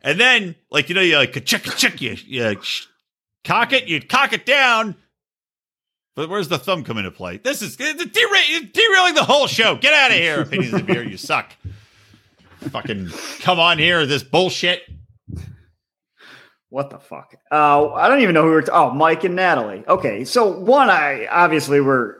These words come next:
Speaker 2: we're perplexed by the logistics of the, uh, the Seattle airport paying method. Um, <laughs> made no sense to me. Like, have the fuck, book it on, book it on Orbitz, whatever.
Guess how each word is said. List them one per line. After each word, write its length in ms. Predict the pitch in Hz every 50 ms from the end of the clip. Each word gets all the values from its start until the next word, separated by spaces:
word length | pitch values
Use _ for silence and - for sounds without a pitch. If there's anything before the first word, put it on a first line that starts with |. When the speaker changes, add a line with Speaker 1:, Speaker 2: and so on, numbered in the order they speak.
| _ -
Speaker 2:
we're 160 | 160 160 160
perplexed 760 | - - - 170 - _ - - - 208 185 185 - - - 143
by 200 | 160 151 143 143
the 180 | 131 135 139 131
logistics 760 | 123 139 135 135 - - 175 170 170 - - 147 127 - - -
of 320 | - 131 139 135 120 107
the, 300 | 113 131 123 120 117 110
uh, 220 | 101 98 92 90 85 - _ _ _ _ _ _ _ _ _ _
the 80 | - 151
Seattle 520 | 139 - - 208 226 233 233 220 196 175 -
airport 760 | 170 180 175 180 175 180 - 165 151 143 135 120 - - _ _ _ _ -
paying 460 | - - 165 170 175 160 143 123 113 107
method. 480 | 95 87 - - 95 90 87 127 131 _ _ _ _ _ _ _ _ _ _ -
Um, 480 | - 98 95 92 87 90 95 92 90 - - 160 123 - -
<laughs> 280 | - _ _ - _ -
made 340 | 139 151 160 170 165 151 147
no 180 | 151 151 147
sense 380 | 139 143 - 135 127 120 120 -
to 80 | -
me. 180 | 110 101 98 98
Like, 300 | 95 101 98 95 - - _ _ _ _ _
have 520 | _ - 110 107 110 123 139 151 151 160 - - -
the 60 | 143
fuck, 360 | - - - 147 143 - - - 139 - _ _
book 200 | - 185 190 -
it 60 | 285
on, 320 | 277 262 262 262 - 190 -
book 140 | - 233 233
it 60 | 302
on 120 | 294 302 294
Orbitz, 840 | 294 320 349 359 349 330 262 202 - - - - - - - - _ _ _ _ _
whatever. 960 | - 139 175 202 247 262 269 277 277 285 269 262 233 190 147 123 107 - -